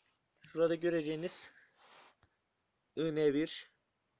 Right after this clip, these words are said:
I N iki, I N üç ve I N dörtteki kabloları A bir, A iki ve A üç, A dört ba-, e, bacaklarının yerlerine takıyorum. Şöyle.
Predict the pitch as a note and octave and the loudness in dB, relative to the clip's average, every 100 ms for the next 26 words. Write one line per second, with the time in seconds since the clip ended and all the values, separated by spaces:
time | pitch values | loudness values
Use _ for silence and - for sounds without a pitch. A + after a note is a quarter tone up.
0 | _ - D3 C#3+ D3 C3+ - E3 - - | _ 0 2 2 -2 -4 -4 -6 -6 -6
1 | D3 D3 D#3 - C3+ C3+ C3+ D3 D3+ C#3+ | -2 -2 -2 -2 -2 -2 -2 -2 -2 2
2 | D3+ D3 D3 C#3+ E3 D3 B2+ C3 C3 C#3+ | 2 2 -2 -6 -4 -2 -2 0 2 2
3 | A3 - _ _ _ _ _ _ - C#3 | 0 -6 _ _ _ _ _ _ -4 2
4 | D#3+ D3 F3+ - - - D3 C#3+ - G3+ | 2 2 -2 -2 -6 2 2 2 0 0
5 | F#3 E3 - D3+ E3 G3+ - - D3+ D#3 | 4 4 4 4 4 0 -4 0 2 2
6 | D#3 - - C3 B2+ B2+ B2+ B2+ B2 C#3 | 0 0 2 2 2 2 0 -2 0 0
7 | C#3+ C#3+ D3+ D3+ D3 C#3 C#3+ C#3+ - A#2+ | 0 0 -2 0 0 2 2 0 -6 -8
8 | A#2+ A2+ F#3+ _ _ _ _ _ _ _ | -4 -4 -4 _ _ _ _ _ _ _
9 | _ _ - - _ - G#2+ G#2 - A2 | _ _ -20 -20 _ -14 -12 -12 -10 -10
10 | D3 | -10